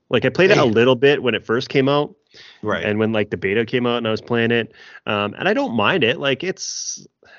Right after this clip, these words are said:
Speaker 1: I think it just, like, it took too long to come out. Um, and then plus, like, when Halo switched off of, uh, was it three four three or Bungie that used to make it, and now they don't, and, like,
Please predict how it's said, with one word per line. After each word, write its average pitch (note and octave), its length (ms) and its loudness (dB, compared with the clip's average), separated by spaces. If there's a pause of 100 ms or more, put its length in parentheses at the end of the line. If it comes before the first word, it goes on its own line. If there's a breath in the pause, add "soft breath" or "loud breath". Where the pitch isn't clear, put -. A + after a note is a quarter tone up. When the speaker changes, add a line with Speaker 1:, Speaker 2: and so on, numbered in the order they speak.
(140)
Speaker 1:
I B2 120 -6
think G#3 200 0
it - 60 -6
just, - 160 -6
like, G#2+ 100 -8
it F#2+ 80 -16
took F#3 160 -8
too F3 180 -6
long B2 300 -2
to C3 80 -4
come A#2+ 240 -4
out. B2 340 0 (680 soft breath)
Um, G2 640 -4
and C3 100 -2
then C#3+ 140 0
plus, F3 300 -4
like, - 160 -2
when C3 80 0
Halo D3+ 340 2
switched B2 500 -2
off A2+ 380 0
of, G#2+ 380 0
uh, F#2+ 480 0 (720 loud breath)
was F#2 160 -4
it F2+ 120 -8
three A#2 220 -4
four A2 220 -6
three G#2+ 340 -2
or F#2+ 80 2
Bungie G#2 380 -2
that A2 100 2
used G#2+ 200 -4
to A2 60 -4
make A2 280 2
it, A2 100 4
and G2 80 -2
now F#2+ 160 -2
they G2 140 0
don't, F#2 300 -2
and, F2+ 200 -6
like, E2+ 240 -6